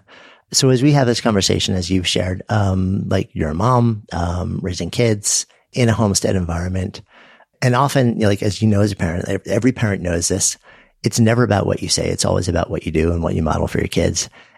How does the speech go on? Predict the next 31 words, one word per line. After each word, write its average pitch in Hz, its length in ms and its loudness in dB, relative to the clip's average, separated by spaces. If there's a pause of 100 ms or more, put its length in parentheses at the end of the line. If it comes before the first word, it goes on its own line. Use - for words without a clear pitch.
(140)
And 120 120 0
oftentimes 113 840 0
the 95 160 -4
choices 104 500 0
that 82 200 -2
you 113 200 0
make 92 300 -2
as 87 160 -2
a 85 40 -2
parent, 101 640 0 (540)
kids 120 340 2
look 131 220 2
at 104 80 0
that 87 280 0
once 90 320 -2
they 98 120 0
have 95 220 -2
a 90 200 0 (100)
growing 98 280 0
sense 98 240 -4
of - 100 -4
agency 107 500 0
and 92 120 -4
identity. 95 720 -2 (640)
And 113 420 2
they're 117 320 0
like, 120 240 0
some 127 240 0
kids 135 220 0
are 113 80 2
like, 101 260 2